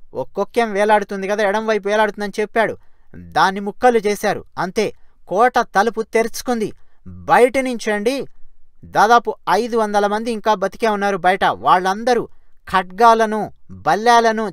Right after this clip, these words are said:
చేతబట్టి లోపలికి దూసుకొచ్చారు. సూర్యాజీ, శలార్ మామ కూడా ఉన్నారు అందులో.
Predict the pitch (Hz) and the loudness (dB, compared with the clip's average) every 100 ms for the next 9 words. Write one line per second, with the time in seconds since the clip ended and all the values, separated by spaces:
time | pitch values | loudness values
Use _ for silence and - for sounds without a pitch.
0 | - 190 214 214 202 254 247 - - - | -4 -4 -2 -2 -4 -4 -6 -8 -12 -14
1 | - 131 208 214 208 196 160 226 - 233 | -8 -4 -2 -2 -4 -6 -6 -6 -2 -2
2 | - 233 190 - - - - 196 208 214 | 0 -2 -2 -6 -14 -18 -8 -2 0 2
3 | 208 196 233 - - - - 165 208 208 | 2 0 -6 -10 -20 -12 -4 4 6 6
4 | 208 208 202 202 208 208 196 196 190 202 | 2 2 2 2 2 2 2 0 0 0
5 | 247 | -2